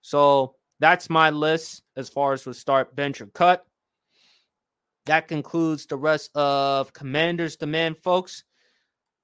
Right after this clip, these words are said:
Don't worry, folks. If you wanna follow me here at Sports P S P, like and subscribe to my YouTube channel, as well as my Instagram, Sports P S P, as well as TikTok, Sports P S P three.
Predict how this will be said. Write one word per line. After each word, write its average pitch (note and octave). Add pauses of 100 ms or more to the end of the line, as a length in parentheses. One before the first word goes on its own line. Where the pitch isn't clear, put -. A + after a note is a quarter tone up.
Don't D#3+
worry, F3+
folks. F#3
If C#3
you C#3+
wanna D#3+
follow F3
me F3+ (720)
here E3+
at C#3
Sports D#3+
P D#3+
S D3+
P, F3
like C3+
and C3+
subscribe D3
to C#3
my B2+
YouTube E3+
channel, F#3+ (240)
as B2+
well C#3+
as C#3+
my C#3
Instagram, D#3
Sports C#3+
P C#3+
S C3+
P, F3
as C3
well C3
as B2
TikTok, D#3
Sports D3
P D#3
S C#3
P D3
three. F#3